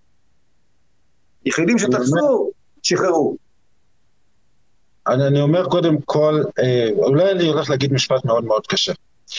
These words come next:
Speaker 2: קשה לבוא לדרוש מהמוסלמים, מהערבים כאן,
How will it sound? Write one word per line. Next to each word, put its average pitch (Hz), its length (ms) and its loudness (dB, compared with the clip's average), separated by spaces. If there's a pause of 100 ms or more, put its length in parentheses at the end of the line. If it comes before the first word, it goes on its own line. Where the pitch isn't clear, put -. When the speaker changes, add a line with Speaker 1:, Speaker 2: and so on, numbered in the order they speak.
(400)
Speaker 2:
קשה 180 460 0
לבוא 170 640 0
לדרוש 131 920 0 (480)
מהמוסלמים, 131 920 0
מהערבים 113 720 0
כאן, 117 320 0